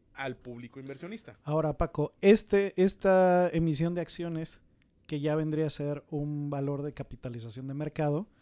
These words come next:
Speaker 2: en su oferta inicial, ¿es equivalente al dinero inyectado como capital contable o ya empieza
Speaker 1: No,
Speaker 2: a haber una diferencia?
Speaker 1: empieza a haber una diferencia,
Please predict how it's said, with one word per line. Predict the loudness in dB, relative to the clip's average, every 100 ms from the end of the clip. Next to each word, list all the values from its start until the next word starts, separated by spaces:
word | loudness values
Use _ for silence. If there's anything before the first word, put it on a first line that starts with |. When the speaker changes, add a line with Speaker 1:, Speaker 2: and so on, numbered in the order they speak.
| _ _ _ _ _ _
Speaker 2:
en | -2
su | 0
oferta | 0 -2 -4
inicial, | -4 -4 -4 -4 -6
¿es | -8 -8 -8
equivalente | -8 -6 -4 -4 -6 -6 -8 -8
al | -8 -8
dinero | -6 -6 -4
inyectado | -4 -6 -8 -8 -6 -4 -6 -8 -12
como | -12 -10
capital | -10 -12 -10 -10
contable | -8 -4 -4 -4 -6
o | -4 0
ya | 0
empieza | 0 0 2 2
Speaker 1:
No, |
Speaker 2:
a | 2
haber | 0 -2
una | -4
diferencia? | -6 -8 -4 -4
Speaker 1:
empieza | -2 -4 -4
a |
haber | -6
una | -6
diferencia, | -8 -6 -8 -8 -12